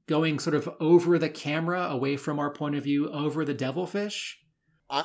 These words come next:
Speaker 2: I think the
Speaker 1: Um,
Speaker 2: large object is the tomahawk, and the small is definitely one of those jet skis.
Speaker 1: Okay. So then in the next panel, where,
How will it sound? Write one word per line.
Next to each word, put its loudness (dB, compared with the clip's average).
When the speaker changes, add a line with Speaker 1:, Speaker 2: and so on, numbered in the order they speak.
Speaker 2:
I 8
think 2
the 8
Speaker 1:
Um, 8
Speaker 2:
large 8
object 4
is 2
the 0
tomahawk, -4
and -2
the -2
small 4
is 2
definitely 2
one 0
of -2
those -2
jet -4
skis. -16
Speaker 1:
Okay. -4
So 8
then 8
in 8
the 6
next 4
panel, 0
where, 0